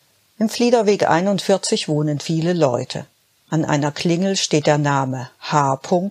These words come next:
Beitel. H wie Helga. Da steht auf einmal eine alte Frau mit einer Tasche hinter ihnen. „Heißen Sie etwa Helga?“, fragt Emmy aufgeregt. „Was geht dich das an?“, meckert die Frau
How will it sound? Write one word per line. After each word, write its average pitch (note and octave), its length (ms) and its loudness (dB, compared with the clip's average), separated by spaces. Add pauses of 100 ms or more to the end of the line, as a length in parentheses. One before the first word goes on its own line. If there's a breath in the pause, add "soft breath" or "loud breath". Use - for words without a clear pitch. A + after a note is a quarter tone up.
(220)
Beitel. C3 540 -2 (460)
H B2+ 380 0
wie D3+ 80 -2
Helga. E3+ 640 0 (1400 soft breath)
Da G3 100 -2
steht C4+ 300 2
auf A3 160 0
einmal A#3 360 2
eine E3+ 300 0
alte F3+ 240 0
Frau D3+ 380 0
mit F#3+ 180 -4
einer D3+ 300 -2
Tasche D#3+ 320 -2
hinter C3 340 -6
ihnen. B2+ 380 -12 (760)
„Heißen D#3+ 280 0
Sie - 180 0
etwa E3+ 240 -2
Helga?“, D#3 560 0
fragt - 340 0
Emmy A3 280 0
aufgeregt. A3+ 720 0 (880)
„Was - 180 -4
geht D3+ 220 -2
dich G#3 160 2
das B3 240 2
an?“, C#3+ 400 0
meckert D3 380 -2
die D3+ 80 -2
Frau C3+ 480 -2